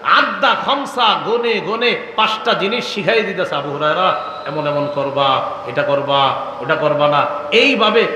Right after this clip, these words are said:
কেমন যেন একজন শিশুকে যেইভাবে শিখায়, এইভাবে নবী তার বিখ্যাত সাহাবী এবং বিখ্যাত ছাত্র, হাদিসের ছাত্র আবু হুরায়রা রাদিয়াল্লাহু তাআলা আনহুর হাত ধরে গনে গনে পাঁচটা গুরুত্বপূর্ণ কথা শিখাই দিয়েছে।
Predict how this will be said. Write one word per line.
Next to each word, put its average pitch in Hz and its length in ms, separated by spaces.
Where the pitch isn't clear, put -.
কেমন 277 300
যেন 240 200
একজন 220 440
শিশুকে - 460
যেইভাবে 240 360
শিখায়, 202 420
এইভাবে 302 380
নবী 269 220
তার 220 200
বিখ্যাত 269 640
সাহাবী 320 540
এবং 269 260
বিখ্যাত 233 480
ছাত্র, 220 640
হাদিসের 247 500
ছাত্র 208 380
আবু 190 240
হুরায়রা 202 380
রাদিয়াল্লাহু 175 600
তাআলা 180 280
আনহুর 165 260
হাত 190 320
ধরে 196 220
গনে 214 360
গনে 277 500
পাঁচটা - 400
গুরুত্বপূর্ণ 196 760
কথা 180 240
শিখাই 131 220
দিয়েছে। - 400